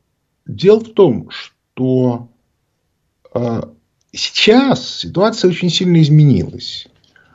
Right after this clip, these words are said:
А, если тогда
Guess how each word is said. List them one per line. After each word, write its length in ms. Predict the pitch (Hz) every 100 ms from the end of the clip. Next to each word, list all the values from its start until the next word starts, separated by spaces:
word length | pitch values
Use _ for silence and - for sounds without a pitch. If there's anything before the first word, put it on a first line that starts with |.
| _ _ _ _ _ _ _ _
А, 440 | - 117 110 - - _ _ _ _ _ _ _ _ -
если 640 | 127 117 160 214 220 196
тогда 760 | - 190 175 156 180 143 -